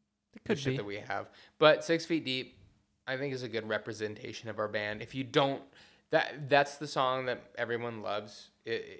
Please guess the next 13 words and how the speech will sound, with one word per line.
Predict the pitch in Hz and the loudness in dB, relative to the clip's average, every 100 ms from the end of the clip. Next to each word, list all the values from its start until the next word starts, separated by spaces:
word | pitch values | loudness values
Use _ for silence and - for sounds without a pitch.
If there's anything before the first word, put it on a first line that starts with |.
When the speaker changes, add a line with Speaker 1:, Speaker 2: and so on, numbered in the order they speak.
| - | -12
Speaker 2:
if | 123 120 | -10 -8
you | 113 110 | -12 -6
don't | 107 113 113 - | -4 -4 -6 -8
like | 113 98 - | -6 -6 -4
that | 107 - | -6 -6
song, | 120 107 113 113 _ _ _ _ _ _ | -6 -6 -6 -12 _ _ _ _ _ _
if | - 117 | -12 -6
you | 117 | -4
listen | 113 127 | -4 -6
to | 113 123 | -6 -4
it, | 123 - | -4 -4
you're | 113 120 | -10 -8
not | 120 139 131 | -4 -4 -4